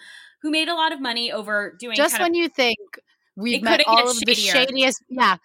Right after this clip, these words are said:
Speaker 2: then
Speaker 1: It's
Speaker 2: now we
Speaker 1: just
Speaker 2: meet
Speaker 1: one
Speaker 2: an-, another
Speaker 1: motherfucker
Speaker 2: player has
Speaker 1: after
Speaker 2: entered
Speaker 1: another.
Speaker 2: this chat.
Speaker 1: My
Speaker 2: This
Speaker 1: God.
Speaker 2: dude has entered the chat to shade it up some more. And then I think there's still one more creep, I, if I remember from the article.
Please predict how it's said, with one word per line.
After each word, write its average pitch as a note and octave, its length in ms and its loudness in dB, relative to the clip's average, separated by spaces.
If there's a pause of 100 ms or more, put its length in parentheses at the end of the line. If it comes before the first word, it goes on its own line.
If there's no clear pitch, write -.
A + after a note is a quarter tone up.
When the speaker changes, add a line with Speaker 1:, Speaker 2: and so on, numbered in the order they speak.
(160)
Speaker 2:
then C4+ 120 2
Speaker 1:
It's D4 100 6
Speaker 2:
now D4 140 4
we D#4 100 0
Speaker 1:
just C4+ 100 -2
Speaker 2:
meet C4+ 240 -2
Speaker 1:
one B3+ 260 4
Speaker 2:
an-, D4 60 2
another C#4 260 4
Speaker 1:
motherfucker D#4 280 4
Speaker 2:
player B3+ 360 6
has A3 160 4
Speaker 1:
after G#3+ 260 2
Speaker 2:
entered G#3+ 140 2
Speaker 1:
another. F3+ 340 0
Speaker 2:
this F#3+ 220 -6
chat. D#3+ 380 -4 (320)
Speaker 1:
My G#3 280 2
Speaker 2:
This B3 220 4
Speaker 1:
God. - 120 0
Speaker 2:
dude C#4+ 200 0
has B3+ 160 0
entered A#3+ 380 0
the D#4 80 -2
chat B3 380 2
to G#3 120 -6
shade G3 440 0
it G#3 100 -2
up G#3+ 160 0
some A3 280 0
more. F3 360 0 (300)
And A#3+ 180 4
then A#3 100 4
I G#3+ 100 4
think B3+ 240 0
there's F4+ 200 2
still B3+ 240 0
one G3 280 0
more F3+ 220 0
creep, D3 440 -2 (100)
I, E3+ 120 2
if D#3+ 260 -4
I D3+ 320 -8 (360)
remember D3+ 680 -4
from D#3 180 -6
the D3 120 -6
article. C3+ 560 -10